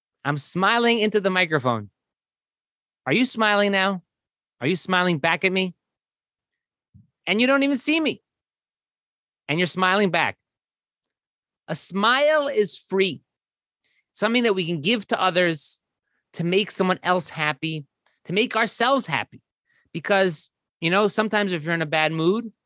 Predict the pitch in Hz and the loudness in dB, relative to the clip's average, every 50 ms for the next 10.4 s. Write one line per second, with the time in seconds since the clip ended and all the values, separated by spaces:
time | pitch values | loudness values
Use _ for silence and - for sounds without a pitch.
0 | _ _ _ _ _ _ _ - 156 143 - - 180 180 170 185 220 247 254 233 | _ _ _ _ _ _ _ -10 -8 -8 -6 -2 0 2 2 4 4 2 2 2
1 | 196 196 190 196 202 226 214 - - - - _ _ _ _ - 175 202 233 226 | 0 -2 -2 0 -2 -2 -2 -4 -12 -16 -16 _ _ _ _ -6 -4 -4 -4 -4
2 | - - 269 294 262 220 185 165 - - 117 123 147 185 185 - _ - 240 233 | -6 -8 -6 -4 -2 -2 -2 -2 -4 -4 -6 -4 -4 -6 -6 -8 _ -6 -6 -4
3 | - 214 208 196 185 190 190 185 175 139 120 117 120 - - 196 208 - 202 - | -4 -4 -4 -2 -2 -2 -2 0 -2 -2 -4 -4 -6 0 2 2 2 2 -2 -2
4 | 180 180 165 143 135 127 117 - - - _ _ _ _ _ _ _ _ _ _ | -2 -2 -2 -2 -4 -4 -6 -8 -14 -20 _ _ _ _ _ _ _ _ _ _
5 | _ _ _ _ _ _ _ _ _ _ _ _ _ _ _ _ 165 170 175 175 | _ _ _ _ _ _ _ _ _ _ _ _ _ _ _ _ 0 2 2 2
6 | 175 160 - _ _ _ 156 139 180 180 196 - - 226 220 196 180 190 190 185 | 0 -2 -6 _ _ _ -8 -4 -2 -2 -2 -2 -2 -2 -2 0 0 0 0 0
7 | 180 127 156 180 160 - - 165 185 240 247 - - 202 185 185 185 185 180 156 | -2 0 0 0 0 0 -4 -2 0 0 0 2 2 2 2 4 4 4 2 2
8 | - - 151 147 180 185 196 - 202 185 175 170 160 - - - - - _ _ | 0 -4 -2 0 2 0 2 2 2 2 2 2 0 -4 -8 -12 -14 -16 _ _
9 | _ _ _ _ _ _ _ _ _ _ _ 147 226 240 202 220 196 185 175 - | _ _ _ _ _ _ _ _ _ _ _ 0 0 2 2 2 2 2 2 2
10 | 196 202 196 202 208 208 202 202 | 2 0 2 2 0 2 2 0